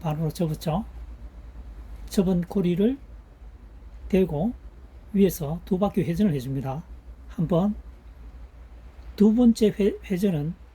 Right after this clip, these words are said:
바깥이 아니고 반드시 내부 안쪽으로 감아줘야 됩니다. 바깥으로 한번 흘러내립니다. 여기서 고리를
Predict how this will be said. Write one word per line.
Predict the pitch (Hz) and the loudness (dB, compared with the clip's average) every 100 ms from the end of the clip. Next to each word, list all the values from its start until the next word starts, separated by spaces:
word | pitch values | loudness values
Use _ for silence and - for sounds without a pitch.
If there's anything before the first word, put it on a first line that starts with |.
| - - | -20 -14
바깥이 | - - - 185 | -8 -4 -2 0
아니고 | 147 160 147 147 - | 0 0 -2 -4 -6
반드시 | - 160 311 - 202 196 - - - - - - - | 0 2 2 2 2 0 -2 -16 -20 -20 -20 -14 4
내부 | 185 240 214 208 131 - - | 6 8 6 0 -2 -14 -6
안쪽으로 | 233 285 311 262 208 170 - | -4 -2 -4 -2 -2 -4 -8
감아줘야 | - 180 143 135 | -2 0 2 0
됩니다. | 127 120 120 139 240 - - - - - - - - | 0 -2 -2 -4 -6 -14 -20 -18 -20 -20 -20 -20 -16
바깥으로 | - - 254 202 170 | -8 0 2 4 2
한번 | 139 | 2
흘러내립니다. | 277 226 135 170 214 131 127 196 - - - - - - - - - - - 185 | 4 4 6 6 6 4 -4 -6 -8 -20 -20 -20 -20 -20 -20 -20 -20 -20 -4 0
여기서 | 180 170 202 254 - - - - - - - | 0 0 0 0 -4 -18 -18 -18 -18 -18 -2
고리를 | 202 190 170 208 | 2 4 4 2